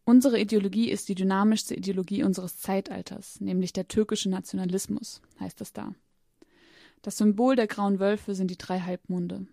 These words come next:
Damit beziehen sich die Ülkücüs auf die imperiale Vergangenheit des Osmanischen Reichs.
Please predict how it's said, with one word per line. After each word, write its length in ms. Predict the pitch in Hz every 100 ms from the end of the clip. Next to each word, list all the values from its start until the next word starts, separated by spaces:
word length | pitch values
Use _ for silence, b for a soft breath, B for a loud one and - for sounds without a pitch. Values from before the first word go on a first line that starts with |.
| _ _ _ -
Damit 280 | 202 202 208
beziehen 360 | 208 - 233
sich 160 | 226 220
die 140 | -
Ülkücüs 680 | 220 220 208 - 220 220 -
auf 180 | 214 190
die 100 | -
imperiale 540 | 220 214 208 196 190
Vergangenheit 560 | - 190 185 190 190 196
des 120 | 196
Osmanischen 480 | 208 185 190 208 196
Reichs. 460 | 190 185 180 -